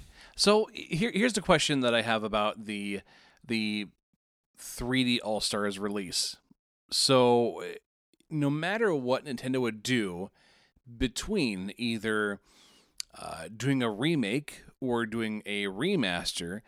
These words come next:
there's gonna be people complaining about them not going the other direction. So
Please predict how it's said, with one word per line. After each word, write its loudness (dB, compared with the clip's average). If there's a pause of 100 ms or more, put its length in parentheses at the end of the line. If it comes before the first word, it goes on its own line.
(220)
there's -2
gonna -2
be 0
people -4
complaining -2
about 0
them -2
not -2
going -6 (520)
the -6
other 2
direction. -6
So 6